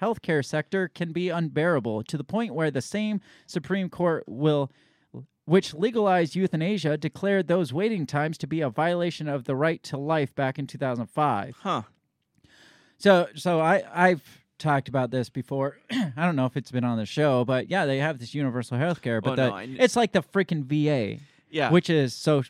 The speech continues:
Speaker 1: basically
Speaker 2: Right.
Speaker 1: a form of socialized health
Speaker 2: Yeah.
Speaker 1: care. I mean, it's shit that we owe
Speaker 2: Yeah.
Speaker 1: people, people that get blown up in other countries. But
Speaker 2: Yeah.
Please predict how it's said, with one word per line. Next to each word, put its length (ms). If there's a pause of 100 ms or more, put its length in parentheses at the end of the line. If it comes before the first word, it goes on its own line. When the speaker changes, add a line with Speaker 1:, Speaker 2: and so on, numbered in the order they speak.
Speaker 1:
basically 480
Speaker 2:
Right. 40
Speaker 1:
a 20
form 280
of 80
socialized 680
health 200
Speaker 2:
Yeah. 80
Speaker 1:
care. 320
I 140
mean, 160
it's 260 (140)
shit 260
that 140
we 200
owe 460
Speaker 2:
Yeah. 200 (680)
Speaker 1:
people, 400
people 260
that 220
get 180
blown 300
up 160
in 80
other 180
countries. 520
But 260
Speaker 2:
Yeah. 120